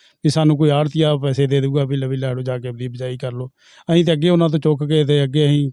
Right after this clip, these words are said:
ਖਰਚਾ ਕਰਕੇ ਬੈਠੇ ਆ ਜੀ। ਤੇ ਸਾਨੂੰ ਤੇ ਮੁਸ਼ਕਿਲ ਹੀ ਦੀਦੀ ਆ ਵੀ ਜੇ ਮੰਨ ਕੇ ਚਲੋ ਸਾਡੀਆਂ, ਸਾਡੀ ਕੋਈ ਨਹੀਂ ਬਾਂਹ ਫੜਦਾ,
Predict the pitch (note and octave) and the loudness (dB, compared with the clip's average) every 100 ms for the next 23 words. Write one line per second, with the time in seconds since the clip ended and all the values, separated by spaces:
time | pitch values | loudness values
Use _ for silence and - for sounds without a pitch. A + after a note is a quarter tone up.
0 | - C3+ C3+ B2+ C3+ B2+ B2 A#2+ C3+ B2 | -2 -2 -2 -2 -2 -4 -6 -6 -6 -8
1 | A2+ A#2+ _ _ _ _ _ _ D#3 D3 | -8 -12 _ _ _ _ _ _ 2 4
2 | D3+ D3 C3 D3 F3+ F3+ F#3 F#3 E3+ D#3 | 4 2 2 4 4 6 4 4 4 4
3 | C3+ F3+ F#3+ E3 E3+ F3 D#3+ E3 D#3+ D#3+ | 2 4 4 6 6 4 4 4 4 4
4 | D#3 D3+ D#3+ D#3 D#3 D3+ D3+ C#3+ D3+ C#3 | 4 4 2 2 2 2 0 2 2 0
5 | C#3 C#3+ D3 D3 C3+ D3+ D#3 C#3 C#3+ C3+ | 0 0 0 2 2 0 0 -2 -2 -2
6 | C#3+ C3+ | -2 -4